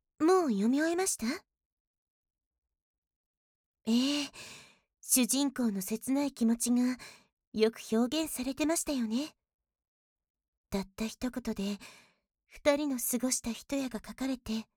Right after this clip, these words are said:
そこで何が起きたか、想像力をかきたてられるのがたまりません。そうだ、この後時間ありますか？せっかくですから、奥で話しません？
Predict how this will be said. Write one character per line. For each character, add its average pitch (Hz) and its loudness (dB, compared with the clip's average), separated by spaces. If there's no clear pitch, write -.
そ - 0
こ 277 -2
で 302 2
何 349 4
が 277 2
起 - -16
き - -20
た 262 -2
か、 - -4
想 269 2
像 294 2
力 240 -4
を - -6
か - -14
き - -14
た 262 -8
て 285 0
ら 285 0
れ 311 4
る 302 0
の 240 0
が 202 -10
た 240 -2
ま 247 2
り 285 -2
ま 330 -4
せ 370 0
ん。 - -14
そ 415 0
う 440 0
だ、 339 2
こ 359 6
の 381 6
後 339 4
時 254 2
間 339 0
あ 370 2
り 381 4
ま 440 4
す - -2
か？ 220 -8
せ - 0
っ 226 -2
か 294 -2
く 339 -2
で 330 0
す - -6
か 226 0
ら、 226 0
奥 269 -2
で 202 -4
話 220 -2
し 302 -4
ま 320 -6
せ 359 -4
ん？ 440 -2